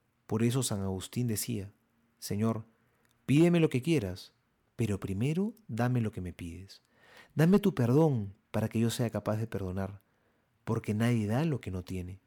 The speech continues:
Porque somos capaces de hacer este acto heroico de perdonar cuando nos hemos encontrado verdaderamente con el amor de Dios,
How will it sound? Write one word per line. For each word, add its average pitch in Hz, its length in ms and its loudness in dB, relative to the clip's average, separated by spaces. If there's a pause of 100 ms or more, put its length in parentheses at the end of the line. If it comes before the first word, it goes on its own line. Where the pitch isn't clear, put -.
(420)
Porque 143 220 4
somos 214 300 4
capaces 185 420 4
de 131 80 2
hacer 190 460 2 (200)
este 139 300 2
acto 156 240 2
heroico 135 720 4
de 127 160 -4
perdonar 113 560 -2 (560)
cuando 135 220 2
nos 131 180 2
hemos 240 240 2
encontrado 156 560 0
verdaderamente 143 760 0
con 104 220 -2
el 95 60 -2
amor 98 240 -4
de 90 100 -6
Dios, 101 340 -8